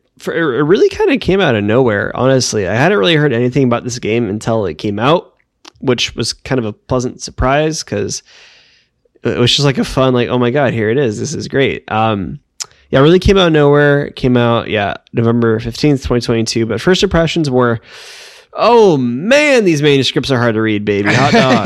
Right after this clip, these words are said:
Speaker 1: dog.
Speaker 2: Yeah.
Speaker 1: Um,
Speaker 2: You wanna talk about that real quick?
Speaker 1: Yeah, so the manu-,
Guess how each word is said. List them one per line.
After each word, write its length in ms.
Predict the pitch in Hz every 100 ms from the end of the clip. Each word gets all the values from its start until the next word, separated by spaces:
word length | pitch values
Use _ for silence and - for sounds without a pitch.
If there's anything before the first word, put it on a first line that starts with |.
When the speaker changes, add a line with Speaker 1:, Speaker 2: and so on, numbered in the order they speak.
| 196
Speaker 1:
dog. 100 | 139
Speaker 2:
Yeah. 340 | 127 123 120
Speaker 1:
Um, 220 | 117 110 107 -
Speaker 2:
You 80 | 139
wanna 120 | 139
talk 140 | 131 131
about 200 | 139 139
that 80 | 147
real 160 | 147
quick? 280 | 151 156 - _ _ -
Speaker 1:
Yeah, 460 | - 127 156 160 139
so 460 | - 147 135 131
the 100 | 98
manu-, 400 | 135 156 190 196